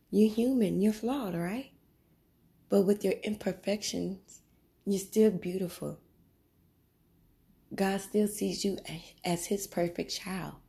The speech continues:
God wants his children to be happy. Will we have trials and tribulations? Yes, we will. That's a part of life. Will we have hardships and hard time? Yeah, but those things are not to break you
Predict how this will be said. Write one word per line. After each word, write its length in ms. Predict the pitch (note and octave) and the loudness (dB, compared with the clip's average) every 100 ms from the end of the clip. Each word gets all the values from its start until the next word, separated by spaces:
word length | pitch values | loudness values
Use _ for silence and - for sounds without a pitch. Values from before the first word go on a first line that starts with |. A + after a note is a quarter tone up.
| _ _ _ _ _ _ | _ _ _ _ _ _
God 360 | - G3+ G#3+ G#3 | -6 -2 -2 -2
wants 280 | F#3+ A3 G#3+ | 0 0 0
his 140 | F3+ | -6
children 400 | - F3+ E3 D3 | -4 -2 -2 -2
to 80 | D3+ | -4
be 140 | D3+ | -4
happy. 520 | D#3 D#3 D3 - - - - - - _ | -6 -6 -8 -8 -10 -10 -18 -18 -20 _
Will 200 | - G3+ | 6 6
we 180 | F#3+ G3+ | 6 2
have 460 | G#3 G3 F3+ F3 E3+ - - - - | 0 -4 -4 -6 -10 -14 -20 -20 -10
trials 400 | - F3+ F3+ F3+ | -4 -2 -2 -2
and 120 | E3 | -4
tribulations? 1000 | - E3 D#3 D3 D3+ E3 - F3+ F#3 - - _ | -4 -6 -4 -4 -4 -4 -4 -4 -4 -8 -16 _
Yes, 440 | - D3+ D#3 E3 - | -6 -2 -2 -2 -2
we 160 | E3 | -2
will. 280 | D#3+ D#3 D#3+ | 0 -2 -4
That's 240 | E3+ D#3+ - | -4 -6 -6
a 40 | |
part 220 | - E3 | -6 -4
of 200 | D3+ - | -4 -8
life. 320 | D3+ D#3+ F#3 - - - - - | -8 -6 -8 -10 -18 -16 -16 -2
Will 140 | F#3 E3+ | 2 2
we 240 | F#3 F#3+ F#3 | 0 0 0
have 280 | F3+ D#3 D#3 | 0 -2 -4
hardships 640 | - D#3+ E3+ - E3+ E3+ | -4 -2 -2 0 -2 -2
and 120 | D#3+ | -4
hard 260 | D#3+ D#3+ D#3+ | -2 -4 -4
time? 380 | - E3 F3 E3 | -4 -4 -4 -2
Yeah, 280 | F3 B3 F3+ | -2 -4 -4
but 140 | - | -2
those 200 | F3+ A#3+ | 0 0
things 280 | - F3+ E3+ | -2 -4 -4
are 60 | - | -6
not 220 | D#3 D3+ | -6 -6
to 100 | - | -8
break 420 | F3 D3+ F3 - | -6 -6 -6 -4
you 220 | F3 F#3 | -2 -2